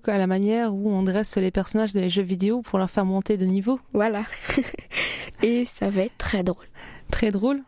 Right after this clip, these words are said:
Speaker 2: Oui.
Speaker 1: Comme quoi ? Qu'est-ce qui est, qu'est-ce qui est drôle ?
Speaker 2: Par exemple, euh, elle voudrait essayer d'avoir, euh, une arme,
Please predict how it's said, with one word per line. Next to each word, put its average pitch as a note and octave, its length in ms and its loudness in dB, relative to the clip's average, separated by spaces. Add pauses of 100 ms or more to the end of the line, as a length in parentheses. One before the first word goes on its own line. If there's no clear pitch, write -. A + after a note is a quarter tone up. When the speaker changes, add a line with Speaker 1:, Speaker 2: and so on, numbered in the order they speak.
Speaker 2:
Oui. F#3 160 -2 (120)
Speaker 1:
Comme G#3 220 2
quoi ? G3 200 -2
Qu'est-ce - 240 -6
qui G#3+ 220 0
est, G3 60 0
qu'est-ce - 180 -2
qui A#3+ 80 2
est G#3+ 40 2
drôle ? F#3+ 300 0 (160)
Speaker 2:
Par G3+ 160 0
exemple, G#3+ 680 0
euh, F#3+ 380 0 (100)
elle G3 160 0
voudrait G3 520 0
essayer G3+ 360 2
d'avoir, G3 320 -2
euh, F#3+ 280 0
une A#3+ 200 2
arme, A#3+ 320 0